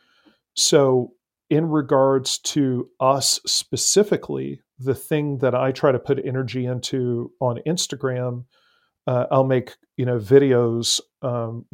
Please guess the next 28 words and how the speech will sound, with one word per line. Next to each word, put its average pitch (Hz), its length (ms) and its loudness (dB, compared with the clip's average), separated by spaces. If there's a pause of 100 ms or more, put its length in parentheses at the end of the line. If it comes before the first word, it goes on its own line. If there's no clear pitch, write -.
(120)
through 127 300 -4
Instagram 120 560 -6
stories, 120 640 -2 (600)
uh, 123 220 -2
to - 180 -8
try 135 260 0
to 127 80 0
tell 131 320 -2
some 131 240 -6
of 117 80 -8
the 113 280 -6 (360)
younger 123 320 -4
creators 131 800 -2
that, 117 280 -2 (880)
uh, 120 360 -2
at 131 240 -4
Boom, 185 340 2
it's 139 280 -6
very 135 420 2
hard 151 360 2
for 143 180 0
a 127 40 -2
new 139 160 -4
creator 135 520 -4
to - 200 -10
break 120 380 -8
in 127 420 -4 (540)
because 131 680 0